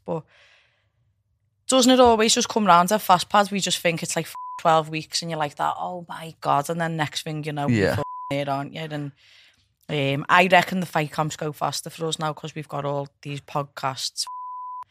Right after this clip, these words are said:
Speaker 1: The documentary is coming in non-stop in the gym. It's just mental, isn't it?
Speaker 2: Yeah, it is fat. Like, you're not wrong. Like, I feel like two days ago I was ten weeks out.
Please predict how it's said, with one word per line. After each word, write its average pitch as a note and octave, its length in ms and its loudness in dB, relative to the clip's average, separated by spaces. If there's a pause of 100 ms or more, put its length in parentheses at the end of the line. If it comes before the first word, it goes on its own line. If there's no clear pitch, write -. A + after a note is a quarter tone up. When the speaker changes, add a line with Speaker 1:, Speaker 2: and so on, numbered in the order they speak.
(580)
Speaker 1:
The D3 80 -14
documentary D3+ 720 -2
is D3 120 -6
coming C#3+ 320 -8
in C#3+ 180 -6
non-stop C#3 640 -4
in D3 80 -6
the C#3+ 100 -6
gym. C#3 260 -6
It's D3 140 -6
just C#3 180 -10
mental, C#3 460 -8
isn't C#3 200 -10
it? D3 200 -8
Speaker 2:
Yeah, A2+ 300 4 (120)
it G2 120 0
is G#2+ 180 2
fat. - 320 2
Like, E2 220 0 (100)
you're G2+ 100 0
not G2 200 2
wrong. E2+ 260 2 (240)
Like, F2 200 0
I - 20 -6 (720)
feel G#2 220 2
like F#2+ 140 2
two G2+ 180 -2
days E2 260 0
ago G2 180 2
I - 40 0
was F#2+ 120 -4
ten E2 240 -2
weeks E2 220 -6
out. F2 260 -4